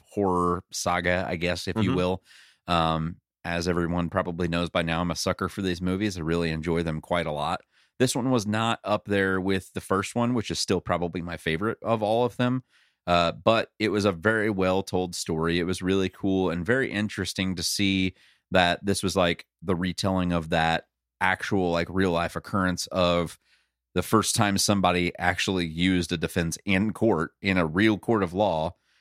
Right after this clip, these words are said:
Speaker 1: of, uh, you know, saying, like, "I was possessed and the devil made me do it." You know, a demon was possessing me at that point in time.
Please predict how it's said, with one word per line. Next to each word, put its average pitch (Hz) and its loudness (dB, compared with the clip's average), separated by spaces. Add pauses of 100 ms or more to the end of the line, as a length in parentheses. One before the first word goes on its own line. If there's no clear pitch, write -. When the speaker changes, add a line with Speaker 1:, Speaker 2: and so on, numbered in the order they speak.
(280)
Speaker 1:
of, 87 2
uh, 78 2
you 90 -6
know, 82 0
saying, 85 0
like, 80 0
"I 87 2
was 82 0
possessed 85 -2
and 78 -4
the 80 -2
devil 80 0
made 76 -8
me 73 -8
do 80 0
it." 78 -2
You 80 -4
know, 76 -2
a 78 0
demon 82 -2
was 73 -6
possessing 78 -4
me 73 -10
at 58 -10
that 78 -4
point 80 -6
in 76 -10
time. 82 -10